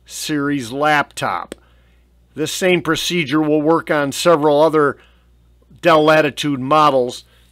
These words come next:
uh, but primarily we're gonna show you the application in those three models. Now, what we are going to change is the C mos battery, and this is what it looks like.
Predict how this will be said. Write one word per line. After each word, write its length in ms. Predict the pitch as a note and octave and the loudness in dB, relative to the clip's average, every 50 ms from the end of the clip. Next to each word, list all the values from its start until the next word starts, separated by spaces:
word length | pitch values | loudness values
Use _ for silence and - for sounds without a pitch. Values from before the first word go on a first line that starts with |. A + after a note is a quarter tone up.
| _ _ _ | _ _ _
uh, 180 | C#3+ C3+ C#3 C#3 | -4 -2 -2 -2
but 260 | A2+ D3 D3 - _ | -2 -2 -6 -6 _
primarily 560 | - - E3+ E3+ E3+ E3 E3 D#3+ D#3 D#3 D#3 | -6 -2 0 0 2 2 2 0 0 0 0
we're 180 | D3+ D3 D#3+ D#3+ | -2 -2 -2 -2
gonna 200 | D3 E3 D3+ C#3 | -2 -4 -4 -4
show 320 | - - - F3 F3 E3 | -4 -4 -2 0 2 2
you 320 | D#3+ D3+ C#3+ C#3 C3+ B2+ - _ _ _ _ _ _ _ _ _ _ _ _ _ _ _ _ - | 2 2 2 2 2 0 -2 _ _ _ _ _ _ _ _ _ _ _ _ _ _ _ _ -14
the 360 | A#2 A#2 C#3+ C#3+ C#3+ C#3+ C#3+ | -8 -6 -4 -2 -2 0 0
application 1000 | D3+ D#3+ D#3 - D3+ C#3+ - - - D#3+ D3+ C#3+ - - C#3+ C#3 C3 C3 B2+ A2+ - _ _ _ - | 0 0 0 0 -4 -6 -4 -2 0 0 0 0 0 -2 -2 -2 -4 -6 -8 -10 -14 _ _ _ -10
in 260 | C#3+ C3+ C3 B2+ A#2 | -8 -6 -6 -6 -4
those 400 | A2 C#3 C#3+ D3 D3 C#3+ B2 - | -2 0 2 2 2 0 -2 -6
three 320 | - - C3+ C#3 C3+ C3 B2+ | -8 -6 -6 -4 -4 -4 -2
models. 680 | B2+ B2+ C3 B2 A#2+ A2+ G#2+ F#2+ F2+ F2+ - - - - _ _ _ _ _ _ - | -2 -2 0 0 -2 -2 -4 -6 -10 -12 -16 -18 -20 -20 _ _ _ _ _ _ -6
Now, 360 | B2 D3+ D#3 C#3+ A#2+ G#2 F#2 | -2 0 0 0 0 -2 -4
what 260 | - A#2+ C#3 D3+ C#3+ E3+ | -2 -2 -2 0 0 -2
we 220 | E3 F#3 G3 G3+ | -4 -2 2 2
are 140 | G3+ G3+ G3+ | 4 2 2
going 300 | F3 G3+ G3+ G3+ G3+ F#3+ | 2 0 0 0 0 -2
to 100 | G3+ F#3+ | -4 -6
change 1000 | D3 - - - - G#3+ A3+ A3 G3 E3+ C#3 G#2+ F2+ F2+ - - - - - _ _ _ _ _ _ _ _ | -6 -6 -8 -6 -6 -4 -4 -4 -2 -2 -4 -4 -8 -12 -18 -18 -18 -18 -18 _ _ _ _ _ _ _ _
is 260 | - D#3 D#3+ D3 C3 C#3+ | -8 -6 -6 -6 -6 -2
the 180 | D#3 E3+ D#3+ | 0 0 0
C 460 | - - - - - - A#3 A#3 A3+ | -2 -4 -10 -10 -10 -8 -6 -6 -4
mos 380 | G#3 F#3 D#3+ C#3+ C3+ B2 - - | -2 0 2 2 2 0 -2 -4
battery, 640 | - - B2+ A2+ G#2 G2 F#2+ F#2+ F#2 F#2+ F#2+ - _ _ _ _ _ _ _ _ _ _ - | -6 -6 -4 -4 -4 -6 -8 -10 -12 -14 -16 -20 _ _ _ _ _ _ _ _ _ _ -16
and 180 | - A2 A#2 | -14 -12 -8
this 280 | B2+ D#3+ F#3+ F#3 - - | -6 -6 -6 -6 -6 -8
is 200 | G#3 F#3 E3 D3+ | -8 -8 -8 -4
what 220 | E3 F3+ F3+ F3+ | 0 2 2 2
it 160 | F3+ F#3 D#3+ - | 2 0 -4 -4
looks 460 | F#3 F3+ F3 F#3 F3 - - - D#3 | -2 0 0 0 -2 -4 -10 -6 -4
like. 480 | C#3+ B2 A2 F#2 F2 - - - - | -2 -2 -2 -4 -8 -14 -20 -20 -20